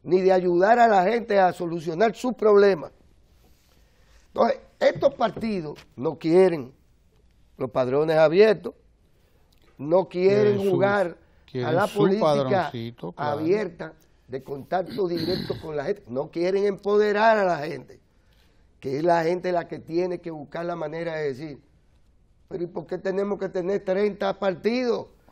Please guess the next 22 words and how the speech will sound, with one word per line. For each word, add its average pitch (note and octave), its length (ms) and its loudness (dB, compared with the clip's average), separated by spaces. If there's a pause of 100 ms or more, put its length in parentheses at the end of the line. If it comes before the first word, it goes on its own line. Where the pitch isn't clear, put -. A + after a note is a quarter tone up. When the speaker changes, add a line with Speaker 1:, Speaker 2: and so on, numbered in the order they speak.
Speaker 1:
Si - 140 -12
esto C#3+ 200 -2
lo E3+ 140 0
podemos F3 400 2
resolver F3 680 0 (380)
entre F3 380 -4
los E3+ 160 -2
que E3+ 380 -8 (300)
ciertamente F3+ 840 -2
son F3 220 -8
partidos". B3+ 680 -8 (720)
¿Y D#3 100 -14
cuáles B3 400 2
son A#3+ 180 0
los F#3+ 100 0
partidos? D3+ 580 -10
O G3 160 -4
lo E3+ 180 -4
que F3 120 -8
la D3+ 160 -8
gente G3+ 320 -6
entienda, G#3 760 0